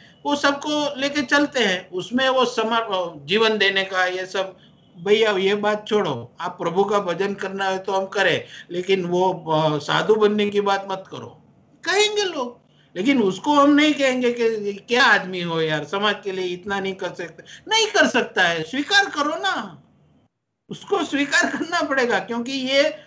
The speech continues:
majority में कभी नहीं होंगे। Always, always, all the time, they will be in a class, not in a mass, because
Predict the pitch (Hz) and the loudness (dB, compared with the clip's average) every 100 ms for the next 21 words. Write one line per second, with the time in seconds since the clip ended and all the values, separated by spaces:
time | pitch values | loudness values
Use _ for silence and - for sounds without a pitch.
0 | _ _ _ 160 170 240 254 285 277 277 | _ _ _ -6 0 2 4 2 2 0
1 | 277 269 254 262 262 247 233 214 170 113 | 0 2 2 2 2 4 4 2 -2 -6
2 | - _ _ _ _ _ _ 165 208 262 | -10 _ _ _ _ _ _ 0 4 6
3 | 302 302 285 226 160 156 185 233 294 285 | 6 4 6 6 4 -4 -2 2 2 2
4 | 226 156 123 117 165 226 277 285 302 254 | 0 -2 -6 -10 -4 0 2 2 -2 0
5 | 208 147 113 - _ _ _ _ _ 180 | 0 0 -8 -18 _ _ _ _ _ -4
6 | 226 254 262 262 269 277 285 - _ _ | -2 -2 -4 -4 -4 -4 -8 -16 _ _
7 | 208 254 254 - 196 202 214 185 143 - | -2 -2 -2 -2 4 6 6 4 0 -8
8 | - 156 190 208 214 208 180 156 165 160 | -10 -6 -4 -2 -2 0 0 0 2 0
9 | 127 110 - - _ _ _ _ _ - | -2 -10 -18 -20 _ _ _ _ _ 2
10 | 208 285 262 233 | 4 6 6 4